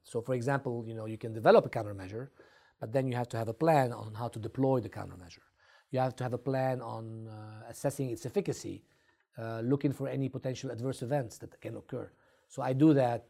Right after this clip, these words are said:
uh, from a public health perspective as well, uh, when I think of these, uh,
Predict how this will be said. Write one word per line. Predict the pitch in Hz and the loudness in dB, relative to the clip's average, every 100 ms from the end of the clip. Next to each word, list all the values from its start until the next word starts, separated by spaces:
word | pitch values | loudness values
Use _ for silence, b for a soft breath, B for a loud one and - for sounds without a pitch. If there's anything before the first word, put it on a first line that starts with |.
| - | -12
uh, | 110 107 | -10 -10
from | 107 117 | -8 -8
a | |
public | 113 127 120 - | -2 -2 -2 0
health | 170 170 | 2 2
perspective | 147 - - - - 104 104 _ _ _ _ | -2 -12 -12 -12 -14 -18 -18 _ _ _ _
as | 110 98 | -12 -4
well, | 117 113 107 104 b b b _ 123 | -2 0 -2 -8 b b b _ -16
uh, | 104 104 104 101 | -14 -12 -14 -14
when | 104 | -14
I | 101 | -14
think | 101 117 110 | -12 -12 -10
of | 101 | -12
these, | 98 101 95 95 | -10 -10 -10 -14
uh, | 98 | -16